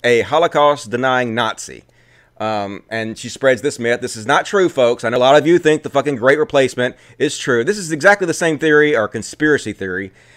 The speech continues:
as, uh, white genocide. They just rebranded it and renamed it because white genocide had got a bad rap. And so they're like, "Oh, we gotta fucking rebrand." So they rebranded this whole thing as the Great Replacement. And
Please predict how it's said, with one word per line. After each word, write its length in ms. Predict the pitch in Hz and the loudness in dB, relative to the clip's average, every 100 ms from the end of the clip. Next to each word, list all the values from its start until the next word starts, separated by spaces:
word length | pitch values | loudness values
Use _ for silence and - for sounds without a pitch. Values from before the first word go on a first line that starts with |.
| _ | _
as, 340 | - 131 127 98 | 4 4 4 2
uh, 240 | 127 113 | 0 0
white 280 | 110 123 143 | 2 4 4
genocide. 640 | 110 135 120 104 62 57 - | 2 -4 -4 -6 -8 -8 -4
They 100 | 143 | -2
just 160 | 147 | 0
rebranded 500 | 170 151 151 160 151 | 0 2 4 4 4
it 80 | 143 | 2
and 40 | |
renamed 340 | 139 135 156 123 | 2 0 0 0
it 100 | 110 | -4
because 220 | 120 117 | -6 -2
white 240 | 113 - | 2 2
genocide 540 | 113 143 135 120 104 104 | 2 -4 -2 -2 -2 -2
had 160 | 117 | -2
got 140 | 120 110 | -2 0
a 20 | |
bad 260 | 98 120 101 | 0 0 2
rap. 320 | 127 92 82 | 2 0 -4
And 80 | 110 | -8
so 120 | 117 | -6
they're 80 | 113 | -4
like, 120 | 104 | 2
"Oh, 180 | 202 156 | 4 4
we 100 | 190 | 0
gotta 100 | 123 | -2
fucking 220 | 135 127 | -2 -2
rebrand." 400 | 151 202 143 101 | 0 0 0 -4
So 60 | |
they 60 | 127 | -2
rebranded 400 | 170 190 185 180 | 0 2 2 4
this 220 | 160 160 | 4 4
whole 180 | 156 170 | 2 2
thing 360 | 160 127 117 113 - - - | 0 0 -2 -8 -18 -20 -2
as 160 | 151 - | -2 2
the 80 | |
Great 220 | 131 147 160 | 4 4 4
Replacement. 600 | 156 151 110 - 101 113 | 2 2 0 -4 -14 -12
And 200 | 117 | -14